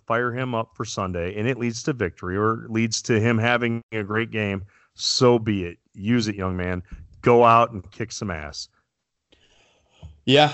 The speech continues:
Speaker 2: you know, and if I had to, if I had to make my prediction right now for the game against Denver, I don't know why. Maybe I'm just feeling dangerous,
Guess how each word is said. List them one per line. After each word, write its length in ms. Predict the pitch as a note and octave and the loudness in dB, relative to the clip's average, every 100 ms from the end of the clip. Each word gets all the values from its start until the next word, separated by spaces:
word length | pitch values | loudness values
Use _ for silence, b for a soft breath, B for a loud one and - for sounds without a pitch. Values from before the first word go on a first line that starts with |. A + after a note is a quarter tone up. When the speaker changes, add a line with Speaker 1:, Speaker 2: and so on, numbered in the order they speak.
| - | -2
Speaker 2:
you 140 | B2+ | -2
know, 160 | B2+ C3+ | 0 0
and 100 | A2+ | -4
if 200 | A#2+ A#2 | -6 -4
I 140 | A2+ | -4
had 260 | B2+ B2+ B2+ | -2 -4 -2
to, 240 | B2 A#2+ A#2 - _ | -4 -4 -6 -14 _
if 140 | A#2+ | -4
I 140 | A2+ A#2+ | -2 0
had 160 | C3 | -2
to 60 | A#2+ | -4
make 240 | A#2 A2+ | -6 -8
my 140 | A#2 A2+ | -10 -12
prediction 400 | - A2 - G#2+ | -10 -12 -12 -10
right 160 | G2+ | -8
now 220 | F#2+ G2 G2 | -4 -4 -6
for 120 | F#2 | -10
the 60 | |
game 240 | G2+ F#2+ F#2+ | -8 -8 -6
against 300 | G2 G2 - | -6 -8 -6
Denver, 380 | G2 F#2+ E2+ - | -4 -4 -6 0
I 200 | G#2 A#2 | 2 2
don't 280 | A2+ G2+ F#2+ | 0 -2 -6
know 200 | F#2+ F#2+ | -8 -6
why. 340 | F#2+ A#2+ - C#2 | -4 -4 -4 -4
Maybe 340 | F#2 F#2 D#2 | -4 -4 -2
I'm 180 | F#2 G#2+ | -2 -2
just 340 | G2+ G2+ G2 | -2 -2 -2
feeling 520 | - - G#2 A2+ A2 | -8 -4 -2 0 -2
dangerous, 800 | A#2 G2+ G2 F#2+ D2+ B1+ - - | -2 -2 -2 -4 -6 -8 -8 -10